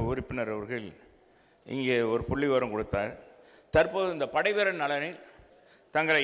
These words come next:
இணைத்து கொண்டிருக்கிற முன்னாள் படைவீரர்களுடைய எண்ணிக்கை ஒரு லட்சத்தி இருபத்தி ரெண்டாயிரத்தி எழுநூத்தி முப்பத்தெட்டு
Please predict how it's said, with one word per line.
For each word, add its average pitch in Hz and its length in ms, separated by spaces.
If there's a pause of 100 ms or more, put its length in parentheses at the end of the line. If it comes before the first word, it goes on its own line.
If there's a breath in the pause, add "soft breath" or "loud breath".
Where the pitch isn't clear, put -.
இணைத்து 196 340
கொண்டிருக்கிற 160 440 (120)
முன்னாள் 160 360
படைவீரர்களுடைய 135 680
எண்ணிக்கை 151 380 (680 soft breath)
ஒரு 175 180
லட்சத்தி 185 380 (140)
இருபத்தி 180 340
ரெண்டாயிரத்தி 139 580 (100)
எழுநூத்தி 156 460
முப்பத்தெட்டு 117 500